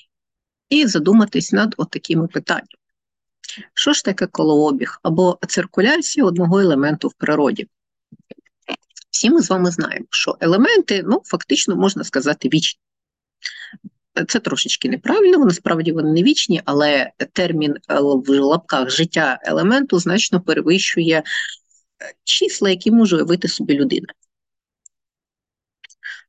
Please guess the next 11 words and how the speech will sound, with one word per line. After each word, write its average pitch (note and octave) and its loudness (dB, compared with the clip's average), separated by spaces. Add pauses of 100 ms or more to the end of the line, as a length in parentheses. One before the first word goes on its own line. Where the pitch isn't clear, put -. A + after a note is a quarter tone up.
(180)
Тому A#3 0 (300)
ми A#3+ 4
знаємо, A3 2
що - -2
елементи F4 2
в A3+ -6 (140)
ході F#3 4
хімічних E3+ -2
реакцій E4 2
не G3+ 6
змінюються. F3 2